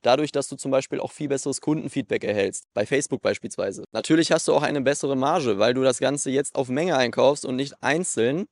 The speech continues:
ja, und deswegen ist der Einkaufspreis günstiger und so ist dann deine Marge auch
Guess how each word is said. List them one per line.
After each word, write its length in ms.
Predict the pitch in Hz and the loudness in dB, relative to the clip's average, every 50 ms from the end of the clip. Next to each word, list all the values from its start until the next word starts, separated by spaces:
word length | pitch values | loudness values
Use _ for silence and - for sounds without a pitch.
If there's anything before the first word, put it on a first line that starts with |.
| _ | _
ja, 160 | 113 117 123 143 | -4 -2 -2 0
und 60 | 127 | -2
deswegen 460 | 120 117 - 123 127 139 143 147 147 - - - - - _ _ _ - | -2 -2 0 0 2 2 0 -2 -6 -8 -16 -20 -20 -20 _ _ _ -6
ist 160 | 135 127 - | -6 0 2
der 80 | 135 98 | 2 2
Einkaufspreis 760 | 110 147 - 175 135 - - - - 120 113 113 - - - | 2 2 0 0 -2 -2 -4 0 2 2 2 2 0 -4 -8
günstiger 680 | - 117 120 147 185 - - - 165 156 165 165 165 147 | -10 -6 -4 -4 -4 -4 -4 -2 0 2 2 2 2 0
und 200 | 127 127 123 110 | 0 -2 -2 -2
so 200 | 113 127 143 139 | -2 0 0 0
ist 140 | 131 - 143 | 0 -2 -2
dann 80 | 135 | -2
deine 180 | 131 127 127 120 | 0 0 0 0
Marge 360 | 123 131 147 156 143 120 101 | 0 0 0 0 0 0 0
auch 220 | 98 101 104 - | 2 2 0 -2